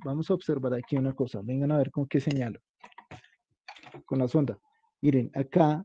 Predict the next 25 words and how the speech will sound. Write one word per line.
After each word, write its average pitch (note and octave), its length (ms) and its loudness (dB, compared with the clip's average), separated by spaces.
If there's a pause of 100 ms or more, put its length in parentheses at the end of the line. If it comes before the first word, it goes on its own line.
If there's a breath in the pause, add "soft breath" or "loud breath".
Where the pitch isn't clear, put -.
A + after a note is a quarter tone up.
(200)
vamos D#3 380 4
a F#3+ 40 12
observar D3 540 6
que E3 120 8
estos D#3+ 280 4
tres F3 260 12
están E3 280 2
llegando D#3+ 520 6
acá D#3 480 2 (680)
y D#3+ 160 6
por F3 280 12
acá E3 500 8
abajo, D3+ 800 4
si E3 200 -2
se E3+ 160 4
observa D#3+ 520 8
bien, D3 380 12
acá D3+ 400 4
se F3 220 10
observa D#3+ 400 10
que D#3 180 4
este D3 180 2
dice D#3 420 4 (880)
emisor, D3 760 12 (1800)
colector E3+ 760 12